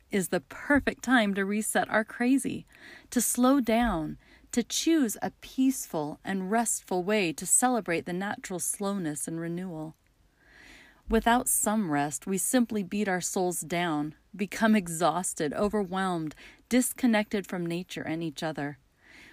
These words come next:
We become spread so thin that our work becomes compromised and shoddy.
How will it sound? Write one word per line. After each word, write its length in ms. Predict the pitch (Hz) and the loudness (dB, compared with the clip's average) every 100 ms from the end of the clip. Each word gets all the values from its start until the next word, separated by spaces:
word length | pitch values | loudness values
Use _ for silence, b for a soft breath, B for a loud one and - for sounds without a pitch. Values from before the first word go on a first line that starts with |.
| B | B
We 80 | 240 | 0
become 360 | 214 254 254 247 | 2 2 2 2
spread 380 | - 262 285 | 2 0 2
so 320 | - - 262 285 | 2 2 2 0
thin 640 | - - 269 202 156 156 - b b | -6 2 4 4 2 -4 -8 b b
that 140 | 220 214 | 0 4
our 140 | 208 | 2
work 340 | 190 247 247 - | 2 0 -2 -4
becomes 400 | 202 - 196 180 | -8 -6 -6 -6
compromised 840 | - - 233 196 180 151 151 147 | -6 -2 -2 -2 -2 -2 -2 -6
and 180 | 160 170 | -8 -8
shoddy. 640 | - - 208 202 147 147 | -6 -2 -2 -2 -4 -8